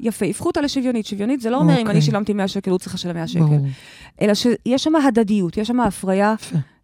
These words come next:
Speaker 1: אה, הדדית. כי כשזה לא ככה, זה מתכון בטוח לאכזבה.
Speaker 2: יפה.
Speaker 1: כמה זמן אתה יכול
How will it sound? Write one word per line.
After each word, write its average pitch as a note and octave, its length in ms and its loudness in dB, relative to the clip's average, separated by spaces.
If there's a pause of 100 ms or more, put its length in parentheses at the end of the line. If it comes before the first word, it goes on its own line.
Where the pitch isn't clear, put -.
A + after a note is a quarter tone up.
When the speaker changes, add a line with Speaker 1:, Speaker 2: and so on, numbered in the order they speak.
Speaker 1:
אה, G3 40 2 (420)
הדדית. F3 420 0
כי D#4 300 2 (200)
כשזה G3+ 300 0
לא D4 180 4
ככה, F4 320 -2
זה G#3+ 160 0
מתכון D4+ 400 2
בטוח A#3 380 2
לאכזבה. G3+ 400 0
Speaker 2:
יפה. F3+ 120 -4
Speaker 1:
כמה A3 100 2
זמן F3+ 180 2
אתה F3 120 -4
יכול D#3 340 0